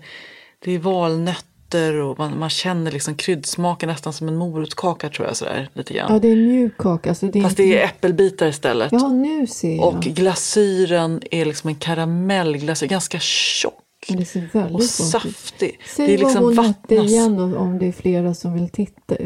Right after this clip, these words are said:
Speaker 1: Fru Timjan, och hon är då matbloggare i Norge och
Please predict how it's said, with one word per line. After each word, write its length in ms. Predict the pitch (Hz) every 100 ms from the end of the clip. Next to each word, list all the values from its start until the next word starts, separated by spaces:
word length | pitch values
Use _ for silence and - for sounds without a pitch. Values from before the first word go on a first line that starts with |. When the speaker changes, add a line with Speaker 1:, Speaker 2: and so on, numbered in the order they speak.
| - - -
Speaker 1:
Fru 420 | 185 190 214 214
Timjan, 720 | 214 - 233 175 170 190 127
och 60 | 123
hon 200 | 165 165
är 80 | 143
då 140 | 139
matbloggare 1000 | 139 160 185 127 - 139 180 175 139 135
i 340 | - - 127 208
Norge 580 | 139 139 202 185 151 -
och 200 | - -